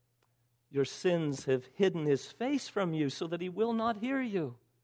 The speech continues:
Ephesians two one again, "As for you, you Christians, you, you were dead in trespasses and sins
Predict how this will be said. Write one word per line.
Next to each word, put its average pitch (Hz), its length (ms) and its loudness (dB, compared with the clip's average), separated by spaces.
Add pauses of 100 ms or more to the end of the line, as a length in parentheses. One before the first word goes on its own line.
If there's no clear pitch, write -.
(200)
Ephesians 196 560 0
two 233 220 -2
one 233 340 6
again, 139 340 4 (260)
"As 143 260 2
for 175 120 4
you, 247 380 2 (880)
you 233 180 0
Christians, 302 560 -2 (160)
you, 247 220 4
you 262 200 6
were 311 340 8
dead 185 840 10
in 214 240 4
trespasses 196 1000 0
and 226 280 -2
sins 143 840 -4